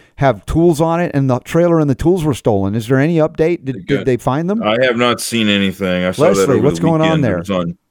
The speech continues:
Speaker 2: on Telegram.
Speaker 1: Do we need to do, like, a give, send, go to help them replace that stuff?
Speaker 2: Maybe,
Speaker 1: Because
Speaker 2: maybe. Yeah, let me see if I can get an update on that.
Speaker 1: Okay. I was just like, "Oh, my gosh."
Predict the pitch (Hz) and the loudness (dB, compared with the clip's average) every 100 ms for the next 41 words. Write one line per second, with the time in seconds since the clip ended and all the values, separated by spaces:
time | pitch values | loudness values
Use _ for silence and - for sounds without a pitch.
0 | _ 101 92 - 104 101 82 78 73 _ | _ -10 -10 -6 -6 -6 -8 -14 -16 _
1 | _ _ _ _ _ - _ 131 151 180 | _ _ _ _ _ -20 _ 0 2 2
2 | 175 170 170 160 147 131 113 151 - 156 | 0 2 4 4 2 0 0 -2 0 -2
3 | 139 120 139 143 123 135 147 127 113 - | 2 2 2 2 2 0 -2 -2 -4 -4
4 | 131 - 151 147 - 156 117 180 147 120 | -6 -6 -10 -12 -6 -2 0 0 -2 -4
5 | 110 - 98 117 107 95 98 98 95 95 | -8 -12 -8 -4 -4 -4 -4 -2 -2 -4
6 | 101 - 104 98 92 85 82 80 - 82 | -6 -8 -6 -6 -6 -6 -6 -8 -8 -8
7 | 80 78 73 - - - 113 113 98 90 | -8 -12 -14 -18 -18 -12 -8 -6 -6 -8
8 | _ _ _ _ - - - 110 104 101 | _ _ _ _ -18 -14 -14 -12 -14 -10
9 | 107 92 - 127 90 82 113 90 76 - | -8 -8 -10 -10 -10 -8 -6 -6 -6 -12